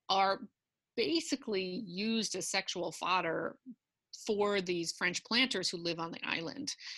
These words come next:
So Bloody Mary makes it clear at some point that if Cable does not marry Liat, Liat will have to marry an older French planter who's kind of gross, because that's what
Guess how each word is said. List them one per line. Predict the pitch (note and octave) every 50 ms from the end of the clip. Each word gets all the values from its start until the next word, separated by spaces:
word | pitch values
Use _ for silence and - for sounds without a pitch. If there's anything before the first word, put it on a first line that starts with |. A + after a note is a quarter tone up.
| - -
So | - - - B3+ A#3 A3 A3 - - - -
Bloody | A3 A#3 B3+ C4+ C4+
Mary | B3+ A#3+ A3+ G#3+
makes | G#3+ G#3 G3+ -
it | - -
clear | - - A#3 A#3+ A3 G3
at | F3 -
some | - F3 E3+
point | - - A#3 A3 F#3+ - - -
that | F3+ E3+ E3 D#3+ - -
if | - - - -
Cable | - - C4 C4+ B3 A#3 A3 F#3+ F3
does | - F3 D#3 E3+
not | F3 E3+ E3+ - -
marry | E3 E3 D#3+ D#3 D#3 D#3+
Liat, | F3+ B3 B3+ B3+ B3+ A#3+ F3+ D#3 D#3 E3 E3 E3 - - - - - - - - - - - - _ _ _ _ -
Liat | G#3+ A#3+ B3+ A#3+ A3 - -
will | F#3+ F3+
have | G3+ F#3+ F#3
to | - F#3+
marry | F3 F3 F3 F3 F3+ F3 E3+ D#3+ D#3+ - -
an | F#3+ E3+ -
older | F3+ F#3 F#3 E3 F3+ E3+
French | D#3+ - - - F#3 E3+ E3+ - - - -
planter | - F3+ F3+ E3+ D#3+ D#3 - D#3+ D#3+ -
who's | - D#3 -
kind | - - E3+ D#3 D#3+
of | - D#3+
gross, | - E3 D#3+ - - - - - - - - - _ _ -
because | G3+ F3+ - G#3 G3 G3 F#3+ F#3 - - - F3 E3 -
that's | F3+ F3+ G3+ - - - - -
what | G#3+ G3 F3+ E3+ F3 F3 F3 F3 E3+